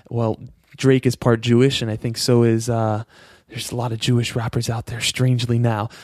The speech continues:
which is great. Um, but really recognizing that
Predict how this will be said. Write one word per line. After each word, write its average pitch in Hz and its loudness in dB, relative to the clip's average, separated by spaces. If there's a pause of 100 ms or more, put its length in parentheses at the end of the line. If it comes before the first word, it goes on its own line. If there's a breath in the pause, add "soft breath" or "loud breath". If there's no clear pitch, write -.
(180 loud breath)
which - 0
is - -6
great. 135 2 (400 loud breath)
Um, 151 2
but 180 0
really 233 2 (160)
recognizing 135 0 (420 loud breath)
that 127 0